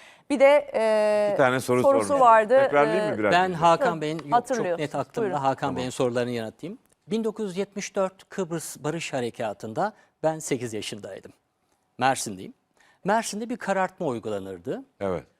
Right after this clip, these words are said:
Speaker 3: Arabaların farlarında, evlerin içerisinde ve sokak lambalarında. Halkımız ona o kadar riayet ederdi ki ve elimde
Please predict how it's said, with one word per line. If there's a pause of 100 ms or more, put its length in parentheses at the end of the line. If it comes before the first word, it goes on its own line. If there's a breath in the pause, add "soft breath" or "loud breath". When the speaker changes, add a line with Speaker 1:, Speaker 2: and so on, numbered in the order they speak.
(280)
Speaker 3:
Arabaların (160)
farlarında, (560)
evlerin
içerisinde (420)
ve
sokak
lambalarında. (960 soft breath)
Halkımız (220)
ona
o
kadar
riayet
ederdi
ki (680 soft breath)
ve
elimde